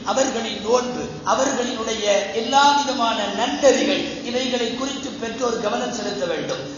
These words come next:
ஆயிரம் பணிகள் பெருமானாருக்கு இருந்தாலும், நுபுவத்து பணி இருந்தாலும்,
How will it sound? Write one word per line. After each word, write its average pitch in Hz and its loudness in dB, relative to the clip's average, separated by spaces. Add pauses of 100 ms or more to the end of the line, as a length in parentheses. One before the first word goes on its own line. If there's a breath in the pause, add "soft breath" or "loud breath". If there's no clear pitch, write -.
(140)
ஆயிரம் 277 8
பணிகள் 277 4
பெருமானாருக்கு 240 4
இருந்தாலும், 175 -4
நுபுவத்து 277 0
பணி 233 0
இருந்தாலும், 214 0